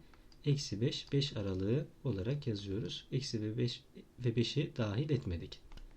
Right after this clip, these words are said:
Şimdi bu noktalardan y eksenine doğru gidersek y değerlerine baktığımızda böylece fonksiyonun görüntü kümesini görmüş olacağız.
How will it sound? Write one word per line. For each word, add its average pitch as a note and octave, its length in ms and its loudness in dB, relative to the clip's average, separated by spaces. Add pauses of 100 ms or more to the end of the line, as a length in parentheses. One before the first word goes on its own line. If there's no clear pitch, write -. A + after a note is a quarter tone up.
(120)
Şimdi E3 260 0
bu F3 100 4
noktalardan D3+ 600 6
y D#3 220 6
eksenine A2+ 460 4
doğru G#2+ 220 4
gidersek G2+ 560 0 (360)
y C#3+ 280 6
değerlerine G#2+ 520 4
baktığımızda C3 800 2 (220)
böylece C3+ 280 4
fonksiyonun C3+ 480 4
görüntü D3+ 340 4
kümesini G2+ 400 2
görmüş F#2+ 380 0
olacağız. A2+ 500 0